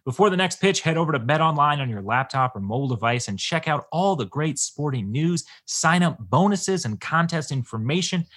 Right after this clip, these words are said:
Don't sit on the sidelines anymore, as this is your chance to get into the game as teams prep for their runs to the playoffs. Head to the website or use your mobile device to sign up today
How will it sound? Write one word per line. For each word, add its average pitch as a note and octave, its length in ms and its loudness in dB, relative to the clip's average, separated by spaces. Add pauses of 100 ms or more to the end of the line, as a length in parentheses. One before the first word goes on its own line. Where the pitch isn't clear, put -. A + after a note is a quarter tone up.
(340)
Don't G#3+ 220 4
sit - 160 0
on A2+ 80 2
the G#2 60 -2
sidelines C#3 440 2
anymore, C#3 400 0
as C#3 160 -4
this A#3+ 340 -2
is G#3 120 -4
your G#3+ 100 -2
chance E3+ 360 -2
to C#3 100 -6
get C3 240 -2
into G#3 240 4
the F#3+ 100 2
game C3+ 420 -2
as A#2+ 160 -4
teams F3 380 0
prep C#3 380 -4
for C#3 100 -6
their C#3 160 2
runs A2 420 -2
to A#2+ 100 -4
the A#2 100 0
playoffs. C3+ 680 2 (280)
Head F3 140 2
to F#3+ 40 4
the E3 80 2
website D#3 460 2
or A2+ 60 -2
use A2 180 0
your G#2+ 100 0
mobile C#3 240 4
device B2+ 340 2
to - 100 -10
sign C#3+ 340 0
up C3+ 160 0
today C#3 480 0